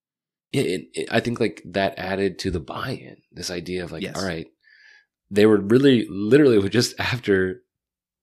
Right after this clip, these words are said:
Speaker 1: this girl, one, to trade to potentially get a, a, one of their fellow compatriots who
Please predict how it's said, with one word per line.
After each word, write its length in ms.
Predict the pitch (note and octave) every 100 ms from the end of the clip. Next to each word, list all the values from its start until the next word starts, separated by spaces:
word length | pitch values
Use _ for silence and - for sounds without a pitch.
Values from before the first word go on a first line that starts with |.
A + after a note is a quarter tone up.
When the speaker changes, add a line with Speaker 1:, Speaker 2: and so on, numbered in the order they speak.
| -
Speaker 1:
this 220 | F2 F2
girl, 480 | - C3 G2 - - _ _ -
one, 480 | F2+ G2 G#2+ G2+ F2+
to 360 | F#2 F2+ E2+ - -
trade 360 | - G2 G2+
to 60 | F#2+
potentially 640 | - - F2 E2 E2+ D2+ - -
get 200 | D#2+ F2 E2
a, 260 | D#2 D#2+ -
a, 100 | - -
one 200 | - E2
of 60 | D#2+
their 240 | D#2+ D#2 - _
fellow 280 | - C#2+ D2
compatriots 600 | - D#2+ D#2+ - G2 F#2+
who 260 | - D#2+